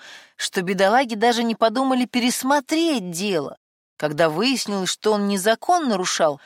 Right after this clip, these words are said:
а просто был хорошим специалистом и разглядел признаки душевной болезни до того, как человек перешел к насильственным действиям.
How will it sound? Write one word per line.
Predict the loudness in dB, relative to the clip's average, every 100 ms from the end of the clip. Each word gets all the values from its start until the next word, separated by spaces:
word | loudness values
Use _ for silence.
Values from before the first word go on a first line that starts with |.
| -20 -14 -2
а | -2
просто | 2 0 0 -2
был | -2
хорошим | 0 2 2 0 -6
специалистом | -8 -4 0 2 2 -2 -4 -8 -8 _ _ -6
и | -2
разглядел | -2 -2 -4 0 -2
признаки | -2 -4 -2 -2 -4
душевной | -6 0 0 0
болезни | 0 0 2 0 0
до | -2 0 0
того, | 2 0 4 2
как | 2 -4
человек | -4 0 0 2 -2
перешел | -4 -4 -2 -4
к | -4
насильственным | -4 -4 -4 -6 -6 -6 -6 -4
действиям. | -6 -6 -10 -14 -20